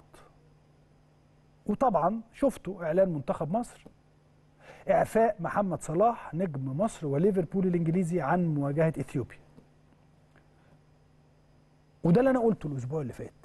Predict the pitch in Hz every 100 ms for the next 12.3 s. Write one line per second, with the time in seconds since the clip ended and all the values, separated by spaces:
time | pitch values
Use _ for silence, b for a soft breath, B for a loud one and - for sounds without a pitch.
0 | - _ _ _ _ _ _ _ _ _
1 | _ _ _ _ _ _ _ _ _ _
2 | _ _ B B B B - - 262 -
3 | 175 165 165 - 165 254 - 190 160 214
4 | 165 254 - 160 139 131 - - _ -
5 | 139 139 135 131 - _ _ _ _ _
6 | _ - 175 165 185 294 302 208 - 220
7 | 214 175 156 151 - - - 151 175 151
8 | 110 131 135 160 214 190 - - B B
9 | B B 160 160 131 156 160 160 151 147
10 | - 240 233 - 160 185 147 139 156 147
11 | 190 175 143 135 - 156 - 165 160 147
12 | 139 143 180